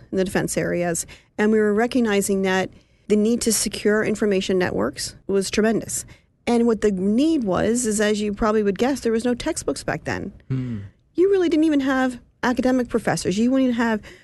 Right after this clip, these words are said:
Speaker 1: professors that could teach cybersecurity at the collegiate level, n-, let alone even at the high school level. So from going from nothing to a full on-ramp in terms of now having programs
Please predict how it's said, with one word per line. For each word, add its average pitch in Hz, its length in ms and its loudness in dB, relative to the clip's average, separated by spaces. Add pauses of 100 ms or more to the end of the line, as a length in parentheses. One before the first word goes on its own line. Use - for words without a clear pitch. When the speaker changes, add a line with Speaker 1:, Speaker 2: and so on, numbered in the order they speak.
Speaker 1:
professors 208 380 0
that 208 120 2
could 208 180 -2
teach - 480 -4 (160)
cybersecurity 180 840 0
at 190 120 -2
the 180 60 -2
collegiate 180 480 0
level, 165 320 -4
n-, 190 160 -2
let 202 320 2
alone 185 280 2
even 180 100 0
at 175 60 -2
the 180 80 -4
high 185 120 0
school 175 240 -4
level. 151 300 -6 (360)
So 220 180 0
from 220 180 0
going 247 240 0
from 202 260 -2
nothing 202 460 -4
to 190 140 -4
a 175 100 -2
full 208 540 -2
on-ramp 180 640 -2 (260)
in 180 80 -4
terms 190 240 0
of 180 160 -2
now 190 300 0
having 190 440 -2
programs 170 640 -2